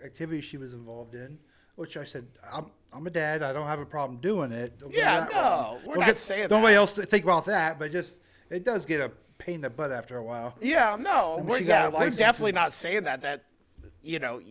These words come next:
Speaker 2: it's just, we understand, and we're willing to do it, and it's a thing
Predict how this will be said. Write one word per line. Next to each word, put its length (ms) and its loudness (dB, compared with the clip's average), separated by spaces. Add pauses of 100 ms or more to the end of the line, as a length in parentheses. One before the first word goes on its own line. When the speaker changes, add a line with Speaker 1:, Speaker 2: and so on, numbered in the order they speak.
Speaker 2:
it's 260 -4
just, 320 -6
we 240 -2
understand, 680 0
and 120 -10 (1160)
we're 160 0
willing 400 -2
to 120 -8
do 300 2
it, 300 -4
and 100 -6
it's 140 -10
a 60 -10
thing 340 -6